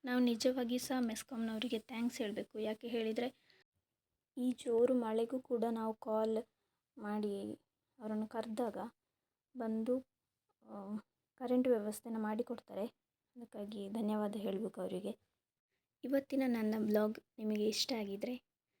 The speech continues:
ಲೈಕ್ ಕೊಡಿ, ಶೇರ್ ಮಾಡಿ, ಹಾಗೆ ನಿಮ್ಮ ಫ್ರೆಂಡ್ಸಿಗೆಲ್ಲ ಶೇರ್ ಮಾಡಿ, ಸಬ್ಸ್ಕ್ರೈಬ್ ಮಾಡಲಿಕ್ಕೆ ಹೇಳಿ. ಇವತ್ತಿಗೆ ಇಲ್ಲಿನ ವ್ಲಾಗ್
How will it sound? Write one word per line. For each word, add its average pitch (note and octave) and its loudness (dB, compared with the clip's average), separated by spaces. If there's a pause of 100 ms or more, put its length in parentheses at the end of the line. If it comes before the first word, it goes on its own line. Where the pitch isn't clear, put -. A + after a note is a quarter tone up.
(400)
ಲೈಕ್ A3+ 2
ಕೊಡಿ, A3+ 0
ಶೇರ್ A3 4
ಮಾಡಿ, A3 0 (920)
ಹಾಗೆ G#3+ -2
ನಿಮ್ಮ G#3+ 0
ಫ್ರೆಂಡ್ಸಿಗೆಲ್ಲ G#3+ -2 (720)
ಶೇರ್ G#3+ -4
ಮಾಡಿ, G#3+ -2 (360)
ಸಬ್ಸ್ಕ್ರೈಬ್ A#3 -4
ಮಾಡಲಿಕ್ಕೆ G#3 -2
ಹೇಳಿ. A3 -4 (1200)
ಇವತ್ತಿಗೆ B3+ -2
ಇಲ್ಲಿನ G#3+ 2
ವ್ಲಾಗ್ G#3 -2